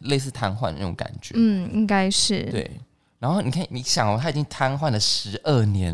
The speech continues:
Speaker 1: 了欸。
Speaker 2: 对啊，而且他，他可以讲话嘛，对不对？
Speaker 1: 他
Speaker 2: 他一定是有问他说需不需要这个，他一定也是想，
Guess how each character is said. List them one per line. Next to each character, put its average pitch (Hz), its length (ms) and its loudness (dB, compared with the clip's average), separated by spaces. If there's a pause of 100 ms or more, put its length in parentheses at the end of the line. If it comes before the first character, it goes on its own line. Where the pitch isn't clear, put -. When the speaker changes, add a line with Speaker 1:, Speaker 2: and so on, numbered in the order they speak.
Speaker 1:
了 85 140 0
欸。 - 280 -6 (140)
Speaker 2:
对 254 220 6
啊， 180 260 0
而 294 80 6
且 311 220 0
他， 285 240 0
他 311 200 -2
可 254 120 4
以 247 40 8
讲 196 220 -2
话 220 160 4
嘛， 185 180 -4
对 196 160 2
不 190 60 -2
对？ 202 340 0
Speaker 1:
他 - 160 -6
Speaker 2:
他 330 40 6
一 320 40 4
定 320 180 2
是 285 100 4
有 226 80 8
问 233 240 4
他 220 240 2
说 196 420 4
需 220 180 -2
不 202 80 4
需 214 120 0
要 185 100 0
这 180 140 -4
个， - 160 -8
他 220 160 0
一 - 120 -4
定 220 160 0
也 190 80 -2
是 185 160 -4
想， - 380 -4